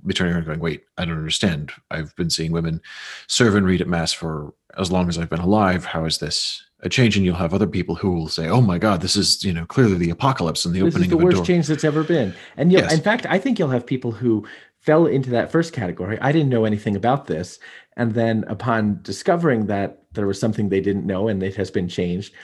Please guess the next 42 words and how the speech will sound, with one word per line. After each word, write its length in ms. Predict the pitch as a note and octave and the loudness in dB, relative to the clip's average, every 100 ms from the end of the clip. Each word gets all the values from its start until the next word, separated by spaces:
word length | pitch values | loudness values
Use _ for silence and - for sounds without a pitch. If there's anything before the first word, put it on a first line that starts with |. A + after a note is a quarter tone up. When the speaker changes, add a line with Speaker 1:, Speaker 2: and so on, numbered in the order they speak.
| - - | -20 -2
Speaker 2:
will 400 | A2 G#2 G2+ - - | 0 2 0 -4 -10
nevertheless 560 | - C3+ D3+ B2+ G#2 G2+ | 2 4 4 4 2 0
instinctively 560 | G2+ - C3 A#2+ A2 G2+ | -4 -2 0 0 2 2
react 320 | F#2 E2 - | 0 -2 -4
as 140 | F#2+ | -6
if 100 | G2 | -6
the 80 | - | -6
change 380 | E2+ F2 E2+ F2 | -6 -4 -4 -6
is 320 | - E2+ E2+ | -6 -6 -6
a 60 | F2 | -6
terrible 340 | G#2 F#2 F2+ | -4 -4 -4
thing 300 | - D#2+ E2+ | -6 -8 -6
that 260 | E2+ D#2+ - | -8 -8 -8
might 240 | E2 - _ - | -8 -10 _ -10
well 220 | F#2+ E2 | -6 -6
signal, 480 | - E2 E2+ D#2+ - - - - | -6 -8 -6 -8 -12 -20 -20 -10
um, 180 | F2+ D#2 | -8 -8
the 160 | F#2 G2+ | -4 -2
end 120 | F2 | -2
of 80 | E2+ | -2
all 140 | E2+ | -4
that 100 | E2+ | -4
is 120 | D#2+ - | -8 -6
good 140 | D2+ | -6
and 80 | F2 | -2
holy. 440 | A2 F#2 C#2+ G#2 _ - | 0 0 -2 -8 _ -14
Uh, 160 | F2 - _ - | -14 -14 _ -6
Speaker 1:
Yes. 380 | C3+ F#2 - | -2 -2 -2
Speaker 2:
I, 80 | - | -6
I 40 | A2 | -8
suspect 380 | A#2 - A2 - | -8 -4 -4 -2
that 100 | G2 | -4
there, 280 | F#2+ F2+ - | -4 -4 -6
there 120 | G2+ | -4
may 140 | G2+ | 0
be 100 | G2+ | -2
people 200 | F2+ F#2 | -4 -8
who 120 | F2 F2+ | -8 -6
fall 220 | F2+ F2 | -4 -6
into 140 | E2 | -6
that 160 | E2+ - | -8 -10
category. 460 | D2+ C#2 - - | -10 -12 -12 -16